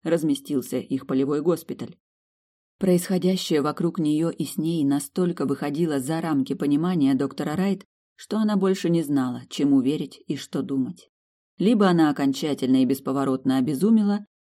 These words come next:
либо мир вокруг неё сошёл с ума. Ей хотелось бы верить, что вариантов было два, но она прекрасно знала, что вариант только один. "Так, стоп!"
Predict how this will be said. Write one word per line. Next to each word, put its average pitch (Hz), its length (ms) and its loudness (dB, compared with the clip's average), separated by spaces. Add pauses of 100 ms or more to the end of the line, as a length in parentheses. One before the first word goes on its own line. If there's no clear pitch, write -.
(160)
либо 180 400 4
мир 165 280 2
вокруг 170 360 -4
неё 165 360 -2 (100)
сошёл 135 460 -6
с - 120 -10
ума. 131 320 -2 (520)
Ей 175 260 4
хотелось 175 480 -2
бы 143 140 2
верить, 143 300 0
что - 160 -6
вариантов 151 440 -2
было 143 220 -4
два, 135 340 -6 (380)
но 151 180 2
она 143 200 0
прекрасно 135 540 -4
знала, 139 440 -4 (180)
что - 260 -8
вариант 135 480 -4 (200)
только 131 340 -4
один. 127 460 -2 (840)
"Так, 175 360 2
стоп!" - 480 2